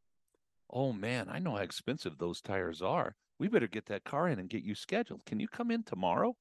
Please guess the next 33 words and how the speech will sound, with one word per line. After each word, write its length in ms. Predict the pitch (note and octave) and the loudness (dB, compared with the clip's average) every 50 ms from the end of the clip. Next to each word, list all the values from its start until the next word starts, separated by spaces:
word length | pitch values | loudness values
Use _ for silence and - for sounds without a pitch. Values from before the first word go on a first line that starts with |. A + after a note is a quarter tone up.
| _ _ _ _ _ _ _ - | _ _ _ _ _ _ _ -4
And, 320 | - A2 A2 A2 G#2+ G#2+ G#2 | 2 4 4 4 4 6 6
uh, 200 | G2+ F#2+ F#2 - _ _ _ - | 6 4 4 2 _ _ _ -4
I've 120 | - A2+ | -2 2
got 160 | B2 D#3+ E3 D3+ | 4 4 6 6
a, 120 | C3+ - - A2 | 6 4 4 2
an 80 | G#2+ | 0
appointment 380 | G#2 - - C3+ D3 C3+ A#2+ A2+ | 0 4 4 4 4 6 4 4
at, 160 | F#2 - - | 2 2 0
at 140 | F2 G2 G2 | -2 0 2
eight 120 | A2 E3 | 2 2
o'clock 360 | G#3 - - F3 F#3 F#3 - | 0 0 2 0 2 2 0
or 40 | - | -2
ten 200 | G#2+ - E3 F#3 | -2 0 0 0
o'clock. 240 | G3 - - - - | 0 0 -2 -2 -2
Which 220 | - A#2+ D3 - - | -2 -4 -4 -2 -2
one 160 | G3 G3 F#3 | -4 -2 -2
would 100 | F3 E3+ | -4 -4
work 220 | D#3 E3+ A3+ C4 - | -2 -2 -2 -2 -2
for 200 | - - D#2+ C2+ | -4 -4 -4 -4
you?" 100 | - - - _ _ _ _ - | -4 -8 -14 _ _ _ _ 2
Right? 200 | F#2+ B2 F#3+ G#3+ _ _ _ _ _ _ _ _ _ - | 4 4 4 2 _ _ _ _ _ _ _ _ _ 2
I 100 | - A3+ | 2 4
would 120 | D4 D4 | 4 6
have 80 | A#3 F#3+ | 6 6
had 140 | F3+ D3+ C#3+ | 6 6 6
that 120 | C3+ A#2+ | 4 2
guy 220 | - B2+ B2 B2+ - | 2 0 -2 -2 -2
in 200 | - D3 F3 G3 | -4 -4 -2 -2
the 80 | F#3+ | -2
shop 360 | F3 - - C3 C#3 C#3+ C#3+ - _ _ _ _ _ _ _ _ _ _ _ _ _ - | -2 2 4 4 4 4 0 -4 _ _ _ _ _ _ _ _ _ _ _ _ _ -4
in 200 | - A#2 A#2+ B2 | 0 2 4 6
no 160 | B2+ C#3 D#3+ | 8 6 6
time. 360 | - - C3 B2 A#2+ A#2 - | 6 2 2 2 2 0 -4